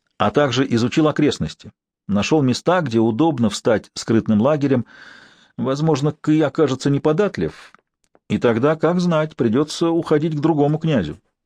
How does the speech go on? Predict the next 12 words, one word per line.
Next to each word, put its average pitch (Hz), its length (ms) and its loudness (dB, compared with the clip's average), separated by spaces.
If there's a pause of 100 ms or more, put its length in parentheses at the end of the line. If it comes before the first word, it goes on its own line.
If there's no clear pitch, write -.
чтобы 95 240 -2
его 127 220 2
руками 135 380 0
устранить 123 400 0
угрозу. 95 420 -2 (1000)
А 101 140 2
что 147 220 0
полянский 139 560 0
вождь 131 540 0 (100)
для 113 240 2
империи 117 440 2
опасен, 104 800 -2